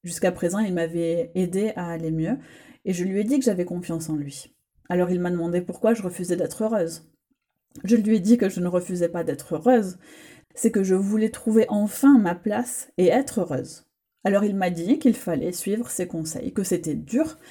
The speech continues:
mais que le bout du tunnel était proche. Je serais bientôt une femme heureuse et épanouie dans la vie. À une autre séance, je lui ai parlé de mes travaux manuels avec un homme de mon association.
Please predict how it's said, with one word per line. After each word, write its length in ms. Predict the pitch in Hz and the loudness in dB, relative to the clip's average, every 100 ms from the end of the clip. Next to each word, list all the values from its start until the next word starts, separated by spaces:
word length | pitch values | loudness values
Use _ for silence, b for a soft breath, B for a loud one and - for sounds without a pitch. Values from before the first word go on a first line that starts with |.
| B B B B | B B B B
mais 100 | 226 | 2
que 80 | 208 | 4
le 120 | 180 | 2
bout 180 | 185 240 | 4 4
du 140 | 220 | 4
tunnel 380 | 190 185 175 180 - | -2 -4 -2 -2 -4
était 180 | 175 | -8
proche. 580 | 170 - - - - - _ _ _ _ _ _ - | -8 -8 -10 -10 -16 -20 _ _ _ _ _ _ -2
Je 100 | 233 | 0
serais 200 | 233 170 | 2 0
bientôt 360 | 170 160 196 208 | 0 0 2 6
une 140 | 240 | 6
femme 280 | 240 247 262 | 8 8 8
heureuse 360 | 262 277 277 - | 8 4 2 -2
et 140 | 196 | -2
épanouie 480 | 185 185 180 160 151 | -2 -2 -4 -4 -6
dans 160 | 151 156 | -2 -2
la 120 | 156 | -4
vie. 240 | - _ _ _ b b b b b b b b b b b b | -10 _ _ _ b b b b b b b b b b b b
À 100 | 208 | 2
une 160 | 214 277 | 8 8
autre 220 | 311 285 | 6 2
séance, 680 | - 226 202 277 - - - _ _ _ _ - - | 6 6 6 4 2 -8 -12 _ _ _ _ -18 -4
je 140 | 185 | 2
lui 160 | 214 220 | 6 6
ai 60 | |
parlé 280 | 226 208 240 | 4 6 6
de 80 | 240 | 8
mes 140 | 214 | 6
travaux 340 | 202 - 214 240 | 4 0 6 8
manuels 480 | 220 214 214 240 262 | 8 4 2 4 4
avec 320 | 202 185 185 | 2 -2 -2
un 160 | 185 | -2
homme 220 | 196 226 220 | 2 4 4
de 80 | |
mon 180 | 180 175 | 2 -2
association. 680 | 175 180 214 - 185 - | -4 -4 -6 -6 -6 -8